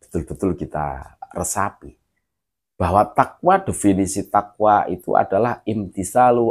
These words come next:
awamirillah wajtinabu nawahihi. Mengerjakan semua yang diperintahkan Allah dan menjauhi semua yang dilarang oleh Allah. Kelihatan sepele, kelihatan gampang.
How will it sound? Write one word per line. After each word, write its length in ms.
awamirillah 1040
wajtinabu 1120
nawahihi. 1120
Mengerjakan 960
semua 720
yang 240
diperintahkan 720
Allah 400
dan 160
menjauhi 480
semua 640
yang 240
dilarang 480
oleh 160
Allah. 480
Kelihatan 480
sepele, 720
kelihatan 640
gampang. 480